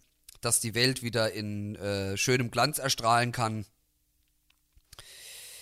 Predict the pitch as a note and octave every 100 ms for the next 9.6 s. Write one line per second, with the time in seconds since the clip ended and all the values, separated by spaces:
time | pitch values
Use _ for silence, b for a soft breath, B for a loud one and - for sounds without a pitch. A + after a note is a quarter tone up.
0 | b b - G3+ F3+ G2 D#2+ F2 F#2 F#2
1 | F#2 G2 A2+ A#2 G#2+ G2 G#2 C#3 D#3+ B2
2 | A#2 G#2+ - C3 A2+ A2+ A2 A#2+ - A#2
3 | A#2+ G#2+ G#2 G#2 G#2 G2 F#2+ F2 E2+ F2+
4 | E2+ F2 G2+ G2 - B2 F3 F#3 G3 G3
5 | G3 - _ _ _ _ _ _ _ _
6 | _ _ _ _ _ - G#2 A2 G#2+ -
7 | G2 G#2 G2+ G2+ G2 F2 _ _ _ _
8 | - - - - _ A2 A#2+ A2+ A#2+ A#2+
9 | A2+ G#2 A2+ B2 E3